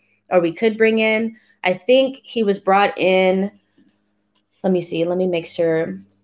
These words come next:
Um, I think we would have to offer them thirty, thirty-five million, something like that, thirty million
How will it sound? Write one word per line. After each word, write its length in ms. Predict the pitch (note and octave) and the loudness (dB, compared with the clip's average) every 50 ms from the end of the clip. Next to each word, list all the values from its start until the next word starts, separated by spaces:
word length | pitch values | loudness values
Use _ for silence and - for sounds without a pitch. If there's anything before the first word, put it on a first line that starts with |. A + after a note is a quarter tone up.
| _ _ _ _ _ _ _ _ - - _ _ _ - - _ _ _ _ - - - _ _ - | _ _ _ _ _ _ _ _ -20 -20 _ _ _ -20 -20 _ _ _ _ -20 -20 -20 _ _ -2
Um, 540 | F#3 F3 F3 E3+ E3 E3 E3 E3+ F#3 F#3+ - - - | 0 2 2 2 2 0 -2 -4 -8 -12 -10 -2 -2
I 80 | F#3 | 0
think 420 | F#3 - A#3 A3+ A3 A3 - - - _ _ _ _ _ | 2 2 2 2 0 -2 -6 -16 -20 _ _ _ _ _
we 120 | G3 G3+ | 2 4
would 120 | G3+ G3+ G3+ | 4 4 2
have 200 | G3+ G3 F#3 - | 0 -2 0 2
to 80 | G#3 | 4
offer 260 | E3+ E3+ F#3 F#3 - F3+ | 4 4 4 4 2 2
them 400 | F3 F3+ F3+ E3+ F3 F3 F#3+ - - _ | 4 4 4 4 2 -2 -4 -6 -6 _
thirty, 400 | - F#3 F#3 F#3 G#3 G#3 G#3 G#3 | 4 4 4 4 4 2 0 0
thirty-five 520 | G#3 G3 F3+ F#3+ F#3+ F#3+ - F#3 F#3 F#3 F#3 | 0 0 0 0 -2 -2 0 0 0 2 0
million, 480 | F#3 F#3 F#3+ G3 G3 G3+ G3+ G3+ G3+ | 0 -2 0 0 0 0 -2 -4 -4
something 300 | G3+ G3 F3 F3+ F#3+ F#3 | -4 -6 -6 -4 -4 -4
like 200 | F3 F3+ F3 F3 | -2 -4 -4 -4
that, 280 | - F3 F3 F3+ - - | -4 -4 -4 -4 -4 -4
thirty 220 | F3 F3+ F3+ F3 | -4 -4 -2 -2
million 600 | F3 F3 F3 F3 E3+ F3 F3 F3 F3 F3+ G3+ G#3+ | -4 -2 -2 0 0 0 0 0 -2 -6 -8 -12